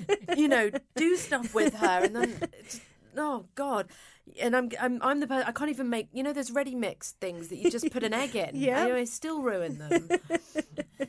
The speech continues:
Speaker 3: It is
Speaker 1: Yeah.
Speaker 3: that image. Or
Speaker 1: Well, I thought I was gonna be like the Oxo mum mixed with, like, M-, Maria from The Sound of Music,
Speaker 3: <laughs>
Speaker 1: and I am not that. The curtains are still very much where they are. I've not made a single item. You know,
Speaker 3: <laughs>
Speaker 1: I'm a bit
Speaker 3: Yeah.
Speaker 1: disappointed with myself.
Speaker 3: Yeah.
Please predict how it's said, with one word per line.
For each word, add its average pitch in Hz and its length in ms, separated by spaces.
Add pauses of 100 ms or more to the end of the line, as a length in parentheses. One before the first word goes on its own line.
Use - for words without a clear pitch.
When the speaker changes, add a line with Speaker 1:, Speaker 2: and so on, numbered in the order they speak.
(120)
Speaker 3:
It 240 140
is - 0
Speaker 1:
Yeah. 185 360
Speaker 3:
that 196 40
image. 180 540
Or 208 180
Speaker 1:
Well, 311 120
I 392 120
thought 381 180
I 277 60
was 277 100
gonna 269 200
be 262 160
like 226 200
the 226 140
Oxo 214 320
mum 190 340
mixed - 340
with, 202 200
like, 180 340
M-, 214 380
Maria 214 380
from - 100
The 190 60
Sound 208 220
of 196 40
Music, 269 540 (100)
Speaker 3:
<laughs> - 100
Speaker 1:
and 240 140
I 294 120
am 277 160
not 262 180
that. 285 340 (280)
The 254 80
curtains 311 460
are 214 40
still 233 180
very 226 260
much 226 220
where 233 140
they 240 100
are. 359 160
I've 220 140
not 226 180
made 214 180
a 226 40
single 240 320
item. 220 500 (420)
You 320 100
know, 220 320 (340)
Speaker 3:
<laughs> - 360
Speaker 1:
I'm 285 80
a 311 40
bit 247 180
Speaker 3:
Yeah. 196 40
Speaker 1:
disappointed 233 500
with 233 80
myself. - 680
Speaker 3:
Yeah. 240 100